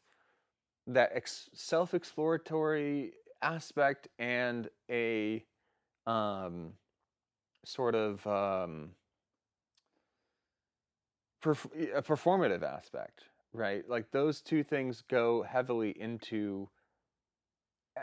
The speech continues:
how the web works and what it, almost, almost arguably what its function is.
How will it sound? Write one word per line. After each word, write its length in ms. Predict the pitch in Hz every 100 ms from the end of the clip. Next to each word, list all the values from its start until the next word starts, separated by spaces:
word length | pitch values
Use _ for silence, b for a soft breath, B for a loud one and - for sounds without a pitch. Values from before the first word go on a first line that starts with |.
| - -
how 420 | - 156 151 156
the 100 | 135
web 240 | 131 135
works 520 | 123 113 147 - - 117
and 300 | 110 92 120
what 200 | 123 104
it, 260 | 110 101 _ 127
almost, 380 | 135 147 - - -
almost 220 | 180 240 - - _ -
arguably 460 | 98 165 165 120 127
what 140 | 120
its 120 | 113 -
function 400 | 131 139 - - -
is. 80 | -